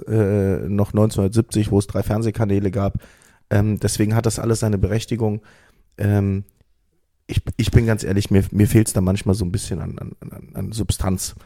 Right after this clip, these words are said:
Ähm, das ist aber wahrscheinlich so ein Generationsding.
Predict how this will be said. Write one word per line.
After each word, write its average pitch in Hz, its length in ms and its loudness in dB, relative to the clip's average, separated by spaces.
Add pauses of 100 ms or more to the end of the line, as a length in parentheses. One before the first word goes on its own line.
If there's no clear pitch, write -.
(380)
Ähm, 98 240 4
das 101 180 -2
ist 120 120 2
aber 117 180 6
wahrscheinlich 101 300 2
so 101 80 -2
ein 95 60 -2
Generationsding. 87 760 -2